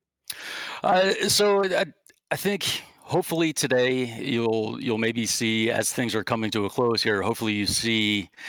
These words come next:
maybe talks that had been going on earlier in the meetings finally come to a conclusion. People put all their cards on the table,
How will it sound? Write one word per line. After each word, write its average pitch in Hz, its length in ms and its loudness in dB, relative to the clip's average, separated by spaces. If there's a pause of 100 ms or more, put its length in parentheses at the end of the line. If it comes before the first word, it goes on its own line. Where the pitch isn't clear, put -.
(220)
maybe 104 180 -2
talks 110 400 0
that 104 160 0
had 101 140 0
been 98 240 -2
going 104 240 0
on 101 240 -2
earlier 160 340 2
in 135 60 2
the 127 60 0
meetings 123 460 2
finally 117 460 0
come 113 160 -2
to 110 160 0
a 101 60 -4
conclusion. 101 480 -2
People 101 200 -4
put 110 140 0
all 104 140 2
their 101 120 0
cards 104 260 -2
on 98 100 -2
the 95 80 -4
table, 98 480 0